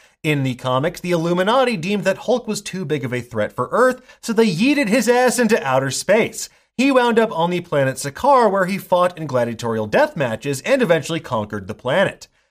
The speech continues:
Now, along the way, Hulk smashed and fathered two kids, Scar and Hero Kala.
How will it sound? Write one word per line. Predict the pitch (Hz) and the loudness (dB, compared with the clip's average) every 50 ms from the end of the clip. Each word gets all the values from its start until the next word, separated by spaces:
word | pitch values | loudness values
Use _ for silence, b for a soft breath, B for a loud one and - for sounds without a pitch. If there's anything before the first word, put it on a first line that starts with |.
| _ _ - | _ _ 0
Now, | 190 202 156 | 2 2 2
along | 175 185 202 202 202 202 196 | 2 4 4 4 4 4 2
the | 190 | 2
way, | 202 269 294 277 269 254 240 | 2 4 4 6 6 4 2
Hulk | - - - 277 339 359 349 - | 2 0 0 2 2 0 -2 -6
smashed | - - 214 208 202 208 202 190 196 - | -6 -4 -2 0 2 2 0 0 -2 -4
and | 220 214 | -4 -4
fathered | 208 - 185 165 160 165 175 170 160 - | -4 -2 2 2 2 2 0 -2 -6 -6
two | - - 139 131 | -6 -6 -6 -6
kids, | 127 - - 269 285 220 175 139 131 127 - - | -6 -8 -4 -2 0 2 2 2 0 -4 -6 -8
Scar | - - - 262 285 254 185 156 147 151 160 | -8 -2 0 2 4 4 4 4 2 2 0
and | 175 208 214 - | -2 -6 -6 -6
Hero | 104 107 101 104 104 107 | -6 -6 -4 -2 -2 -2
Kala. | 107 - 135 165 202 220 175 120 - | -4 -4 -4 0 2 2 2 0 -2